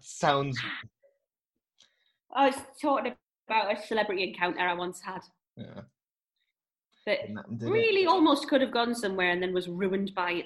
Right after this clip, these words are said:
Speaker 2: the presence of his children. Well, child, but still.
Speaker 1: That ma-, that makes it sound like it's Fred West or something. <laughs> Although, in fairness to Fred, he wouldn't stop. When I say "in fairness to Fred," I don't,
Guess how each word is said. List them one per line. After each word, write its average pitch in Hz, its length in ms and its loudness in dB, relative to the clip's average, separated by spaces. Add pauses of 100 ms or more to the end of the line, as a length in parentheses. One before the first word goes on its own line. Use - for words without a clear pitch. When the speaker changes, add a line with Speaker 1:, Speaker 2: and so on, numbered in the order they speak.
Speaker 2:
the 170 60 -14
presence 175 400 -6
of 151 80 -6
his 156 180 -10
children. 175 560 -2 (100)
Well, 147 280 -6
child, 135 340 -12 (160)
but 151 160 -16
still. - 220 -14
Speaker 1:
That 190 180 8
ma-, 190 180 2
that 180 220 4
makes 165 160 0
it 127 60 -10
sound 135 220 0
like 131 100 0
it's 117 120 -8
Fred 120 300 -2
West 113 320 -4
or 131 80 0
something. 123 340 -2 (280)
<laughs> - 800 -2
Although, 190 220 10
in 196 100 10
fairness 214 380 6
to 208 80 2
Fred, 135 240 6
he 135 60 4
wouldn't 127 260 4
stop. 131 320 -2 (2000)
When 233 120 6
I 254 60 6
say 247 220 2
"in 202 200 8
fairness 190 540 4
to 151 100 -2
Fred," 127 300 4
I 135 60 4
don't, 165 280 2